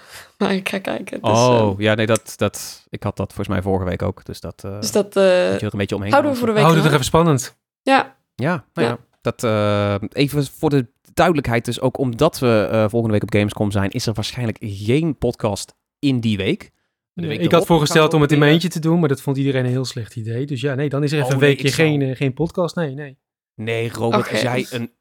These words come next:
Speaker 2: als jij een uur lang wil monologen, dan wil ik luisteren. Dat, dat, eh, <laughs> zo simpel is het.
Speaker 3: Ja, laten we, laten we niemand dat aandoen.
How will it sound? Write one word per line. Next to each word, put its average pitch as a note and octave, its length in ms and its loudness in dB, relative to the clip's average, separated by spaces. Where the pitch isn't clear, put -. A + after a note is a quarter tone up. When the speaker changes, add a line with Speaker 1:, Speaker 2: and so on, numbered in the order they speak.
Speaker 2:
als C3+ 120 -6
jij C3+ 140 2
een C3 140 -2
uur D3+ 200 4
lang B2+ 320 2
wil A#2 180 4
monologen, A#2 600 2
dan G2+ 180 -4
wil G2+ 140 -2
ik G#2+ 100 -2
luisteren. B2 440 0
Dat, F#2+ 280 -6
dat, - 260 -6
eh, G#2+ 400 -2
<laughs> - 140 -8
zo D#3+ 60 2
simpel D#3+ 400 0
is F3 140 -2
het. G#2 260 -8
Speaker 3:
Ja, C#3+ 220 -4
laten B2 280 4
we, C3+ 60 4
laten C#3+ 180 6
we B2+ 60 0
niemand C3 200 2
dat C3 140 -6
aandoen. A#2 360 -4